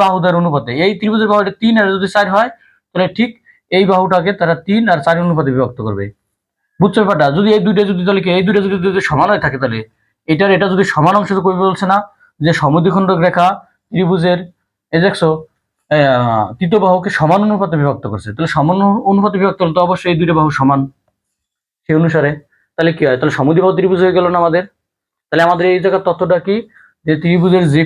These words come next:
কোনো দুই বাহুর, ঠিক আছে, অন্তর্ভুক্ত কোণের সমদ্বিখণ্ডক রেখাটা ত্রিভুজের এই বাহুদ্বয়ের অনুপাতের বিভক্ত করে এই বাহুকে, তৃতীয় বাহুকে। এটা যদি চার আর চার হয় তাহলে এটা চার চার। বুঝছো কথা? এটা যদি তিন চার হয় এটাও তিন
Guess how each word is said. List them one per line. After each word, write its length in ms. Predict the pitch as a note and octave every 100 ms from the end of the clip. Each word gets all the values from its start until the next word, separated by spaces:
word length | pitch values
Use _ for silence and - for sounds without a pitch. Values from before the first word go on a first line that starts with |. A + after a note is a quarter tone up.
| D#3+
কোনো 120 | F3+ D3
দুই 120 | D3+ D#3+
বাহুর, 380 | F3 E3+ F#3 F#3 G3+ - _ _ -
ঠিক 100 | E3+
আছে, 160 | F3+ D#3 A#2 A2 - -
অন্তর্ভুক্ত 400 | D#3 E3 F#3 E3+ F3 E3+
কোণের 240 | E3+ F#3 -
সমদ্বিখণ্ডক 760 | C3+ C#3 D#3+ - F3+ F3 F#3 F3+ - A#2+
রেখাটা 420 | E3 F3+ F#3 C#3+ G2+ - _ _ _ _ _ -
ত্রিভুজের 520 | E3+ F#3+ G3+ F3 D3 B2 D#3
এই 80 | E3 B2+
বাহুদ্বয়ের 480 | D#3 F3 F3 F3+ C#3+ D3
অনুপাতের 520 | E3+ G#3 G3 C#3 A2 G#2+ _ _ _ _ _ _ C3
বিভক্ত 340 | D3 D3 - A#2
করে 120 | A2
এই 60 | A#2
বাহুকে, 260 | A#2+ A2 G2+ F#2+
তৃতীয় 220 | C#3+ C#3 B2+
বাহুকে। 240 | G2+ F#2+ F2+ _ _ _ _ _ _
এটা 160 | C#3+ E3
যদি 120 | E3+ F#3 E3+
চার 200 | F3+ E3+ F3+
আর 60 | F3
চার 120 | F3 E3
হয় 100 | F3
তাহলে 120 | F3+ D3
এটা 100 | D3
চার 120 | C#3+ C3
চার। 140 | A#2 G#2 - _
বুঝছো 200 | C#3 D#3+ F#3+
কথা? 160 | D#3 C3+ C3+ _ _ -
এটা 120 | E3
যদি 140 | F3+ F#3+
তিন 120 | G3 G3
চার 120 | G#3 G#3
হয় 140 | F#3+ D3+
এটাও 160 | D#3+ D#3
তিন 100 | E3